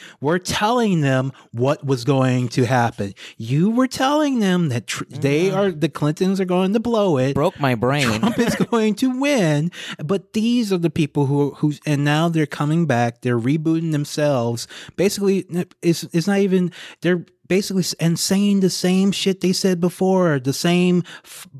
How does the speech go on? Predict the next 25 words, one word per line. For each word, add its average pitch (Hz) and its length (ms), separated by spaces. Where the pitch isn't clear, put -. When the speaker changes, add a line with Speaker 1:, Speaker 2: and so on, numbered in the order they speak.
Speaker 1:
uh, 156 80
basic 196 340
fud 170 520
about 143 280
how 147 120
black 147 300
people, 147 400
uh, 151 60
like, 156 240
it's 165 160
so 190 140
funny 127 300
'cause 139 220
they 135 120
try 160 300
to 160 60
say 143 340
on 123 240
one 156 160
hand, 123 420
black 123 340
people, 147 400
the 117 80
black 120 320
p-, - 140